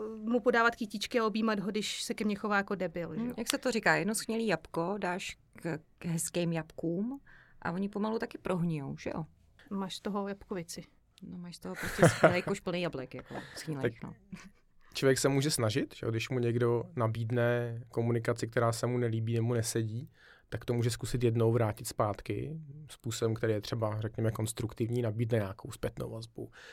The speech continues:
Speaker 3: Řekne: „Hele, mně se tohle, jakým způsobem se mluvíš, ne-, nelíbí, nevyhovuje mi to, mohli bysme.“ Pak to zkusím třeba ještě jednou a když se to ne-, ne-, ne-, nesetká s pochopením nebo s ochotou té druhé strany, tak je logický, že
Speaker 1: Hmm.
Speaker 3: potom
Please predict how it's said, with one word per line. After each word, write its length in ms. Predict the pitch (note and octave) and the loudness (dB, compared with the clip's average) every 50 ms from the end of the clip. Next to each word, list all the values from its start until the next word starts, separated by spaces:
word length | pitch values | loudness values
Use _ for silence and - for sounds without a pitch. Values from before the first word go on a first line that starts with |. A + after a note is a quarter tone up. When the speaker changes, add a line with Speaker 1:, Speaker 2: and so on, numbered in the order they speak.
| - - - | -18 -10 -8
Speaker 3:
Řekne: 220 | A#2 A2+ - A#2 | -6 -2 0 2
„Hele, 220 | G#2+ A#2+ A#2 B2 | 2 4 4 4
mně 120 | A#2+ A#2 A2+ | 4 2 0
se 100 | - - | -2 -2
tohle, 320 | - - A#2 A#2 A#2+ A#2+ | -2 0 0 2 2 2
jakým 240 | A#2 A2+ A2+ - A#2 | 0 0 -2 -4 -6
způsobem 340 | - - A#2+ A2+ - A#2+ A#2 | -4 -4 -4 -4 -2 -4 -4
se 160 | A2+ B2 B2 | -4 -4 -2
mluvíš, 320 | A#2+ A#2+ A#2 B2+ B2+ - | -2 0 0 0 -2 -2
ne-, 220 | - B2+ A2+ G#2+ A2 | -2 -2 -2 -2 0
nelíbí, 440 | A2+ A#2 G#2+ A2+ A2+ A#2 A#2 B2 B2 | 0 0 0 2 0 0 0 0 0
nevyhovuje 480 | A#2 G#2 G#2+ A2 A2 B2+ A#2 A#2+ A#2 | 0 0 0 2 2 2 2 2 2
mi 140 | A2+ A#2 A2+ | 2 2 0
to, 180 | A#2 A#2+ A#2+ A#2 | 2 0 0 2
mohli 240 | A#2+ A#2+ A#2+ B2+ | 2 2 2 2
bysme.“ 500 | A#2+ B2 A#2+ A#2 - A#2+ A2+ A2 A#2 C3+ D#3+ - - - - - - - - _ _ | 2 2 2 2 0 0 0 0 -2 -2 -6 -10 -18 -20 -20 -20 -20 -20 -20 _ _
Pak 140 | - A2+ - | -8 -4 -2
to 100 | C3 A#2 | -2 -2
zkusím 280 | - B2+ A2+ - C3 | -2 -4 -2 -2 -2
třeba 240 | B2+ - - B2 C#3 | 0 2 4 4 4
ještě 260 | B2+ A2+ - - C3+ | 4 4 2 4 4
jednou 520 | B2 A#2 A#2 A#2 A2 G#2+ G#2+ G#2+ A2 A2+ A2 | 4 6 4 4 2 0 0 0 -2 0 0
a 120 | A2+ A#2 | 0 0
když 140 | A2+ A#2 A2+ | -2 -2 -2
se 100 | - A#2+ | -2 -2
to 100 | - B2+ | 0 0
ne-, 180 | A#2+ A#2+ A#2 - | 0 2 0 0
ne-, 160 | C3+ B2 A#2 - | 0 -2 -2 -2
ne-, 200 | B2 A#2+ A#2+ A2+ A2+ | -4 -4 -4 -4 -2
nesetká 540 | - B2+ - - C3+ - - - C3+ C3 B2+ | -2 0 2 2 2 4 4 6 6 6 6
s 120 | - - | 4 2
pochopením 580 | - - C3 - C#3+ C#3 - - C3+ B2 B2 B2 | 0 0 4 6 6 6 8 8 6 8 8 6
nebo 160 | B2+ B2 C3+ | 4 4 2
s 160 | - - - | 2 2 2
ochotou 360 | D3 - - D3+ - - C3+ | 2 4 6 4 6 6 4
té 120 | A#2+ C#3 C3 | 4 4 2
druhé 240 | A#2+ A#2 A2+ B2 A#2 | 2 2 2 2 2
strany, 420 | - - - G#2+ G#2 G#2+ G#2+ A2+ - - - - - | 0 0 0 0 0 -2 -4 -6 -10 -14 -18 -18 -12
tak 180 | - A2+ A2 - | -12 -8 -2 0
je 60 | C3 | 2
logický, 420 | A#2 A2+ A2+ A2+ A2+ - - B2 | 2 2 2 0 -2 -4 -4 -4
že 100 | A2+ A#2 | -4 -2
Speaker 1:
Hmm. 80 | A#2 A2+ G#2+ | -2 -4 -4
Speaker 3:
potom 260 | G2+ A2 A#2+ A#2+ A#2 | -2 -2 -2 -2 -4